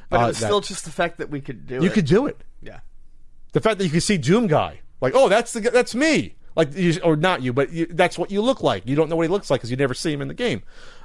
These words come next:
Speaker 2: Uh, you know, just things like that, and shooting a rocket launcher at him, and everything's on target automatically.
Speaker 1: Mm-hmm.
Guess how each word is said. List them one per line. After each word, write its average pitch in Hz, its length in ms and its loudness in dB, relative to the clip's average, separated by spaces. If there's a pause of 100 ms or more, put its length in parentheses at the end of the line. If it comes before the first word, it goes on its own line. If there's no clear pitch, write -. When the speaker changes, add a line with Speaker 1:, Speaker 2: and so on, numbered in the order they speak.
(120)
Speaker 2:
Uh, 151 140 4
you 202 120 2
know, 185 80 6
just 180 240 -4
things 190 220 0
like 165 180 2
that, 156 300 4
and 113 120 -6
shooting - 240 -6
a 170 60 0
rocket 202 280 0
launcher 120 300 -2
at 101 140 0
him, 98 80 -4
and 98 100 -6
everything's 123 440 -2
on 131 240 -2
target 147 520 0 (280)
automatically. 120 640 -2
Speaker 1:
Mm-hmm. 139 320 -10